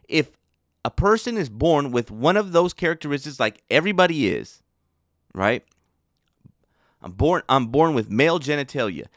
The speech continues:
and I feel like I'm something else. That's fine. You can pretend that you're something else, but the reality is you're not. That's the reality. I'm sorry, but it is. It's the reality. So is that denying that trans people exist?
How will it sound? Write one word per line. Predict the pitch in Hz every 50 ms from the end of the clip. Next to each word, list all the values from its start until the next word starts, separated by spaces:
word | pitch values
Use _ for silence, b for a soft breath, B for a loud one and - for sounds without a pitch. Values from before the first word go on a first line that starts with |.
| b b
and | b - 127 127
I | 120 117
feel | - - - - 202 208 220
like | 202 190 170 170 -
I'm | 143 139 139 131
something | - - 151 135 127 135 127 117
else. | 101 85 67 - - - _ _ _ _ _ _ _ _
That's | - 202 220 220 - -
fine. | - - 170 151 123 95 85 73 78 _ _ _ _
You | - 185 226
can | 226 - 302 233
pretend | - - 165 - - 202 214 202 156
that | 123 - -
you're | 117 101
something | - - 101 85 92 90 85
else, | 78 62 - b b b b
but | - 135 127 -
the | 135
reality | 117 127 139 165 180 202 220 214 214 190 180
is | 185 185 160 - _
you're | 101 107 104
not. | 98 104 143 175 185 120 73 - - _ _ _ _ _ _ _ _ _ _ _ _ _ _ _ _ _ _ _
That's | - - 147 -
the | - 202 190
reality. | 196 190 185 180 185 208 180 110 85 73 - - _ _ _ _ _ _ _ _ _
I'm | - 160
sorry, | 165 - 185 175 180 156 95 73 - _ _ _ _ _
but | 101 123 139
it | 160 165 165
is. | 185 185 117 - - - - _
It's | - - 131 - - _ _
the | 147 151 139
reality. | 123 139 151 139 - 90 139 147 151 147 127 104 - - - 85 - _ _ _ _ _ _ _ _ _ _ _ _ _ _ _ _ _ _ _ _ _ _ _ _ _
So | - 170 151 -
is | - 147 135 135
that | 165 180 156
denying | 170 151 127 117 120 123 131 143 156 170 170
that | 139 110 -
trans | - - 135 131 139 131
people | - 170 151 135 143 135
exist? | 117 98 101 104 123 160 208 233 -